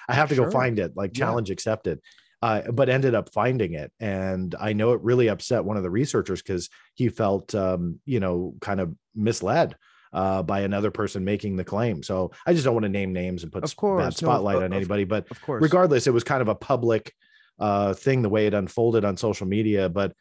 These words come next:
Speaker 1: I ended up posting it. And, and after the show, I'll dig it up and I'll send it to
Speaker 2: Sure.
Speaker 1: you. So, so to your question, I mean, yes, there's a lot of rumors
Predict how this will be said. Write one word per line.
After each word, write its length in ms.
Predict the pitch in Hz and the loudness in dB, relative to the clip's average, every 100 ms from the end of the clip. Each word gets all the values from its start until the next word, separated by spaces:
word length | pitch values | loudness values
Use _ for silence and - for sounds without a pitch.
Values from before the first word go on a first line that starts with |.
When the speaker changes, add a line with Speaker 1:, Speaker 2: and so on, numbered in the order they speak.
| _ _ | _ _
Speaker 1:
I 200 | - 110 | -4 0
ended 260 | 127 139 139 | 2 2 2
up 140 | 107 | 0
posting 400 | - 135 151 107 | 2 0 2 0
it. 160 | 90 90 | 0 2
And, 240 | 95 92 | 0 -2
and 120 | 127 131 | 0 0
after 240 | 165 175 | 2 2
the 120 | 127 | 0
show, 320 | - 139 113 | 2 2 4
I'll 100 | 98 | 2
dig 220 | 95 107 101 | 2 0 2
it 80 | |
up 180 | 98 101 | 0 0
and 100 | 101 | -2
I'll 140 | 92 87 | -4 -4
send 260 | 113 107 | -4 -2
it 100 | 104 | -4
to 120 | - | -4
Speaker 2:
Sure. 200 | 85 85 | -2 -2
Speaker 1:
you. 60 | 185 | -2
So, 340 | 107 101 95 - - - - | -2 0 -2 -4 -20 -20 -2
so 280 | 131 117 - _ _ _ - | 0 0 -2 _ _ _ -4
to 140 | 175 | 2
your 160 | 175 123 | 4 4
question, 420 | - 185 180 123 | 2 0 2 0
I 40 | |
mean, 160 | 113 113 | 2 2
yes, 260 | 139 127 | 2 2
there's 140 | 123 110 | 0 0
a 40 | |
lot 220 | 113 165 | 2 4
of 80 | 175 | 4
rumors 720 | 110 131 196 131 87 90 - | 4 4 4 4 0 -2 -6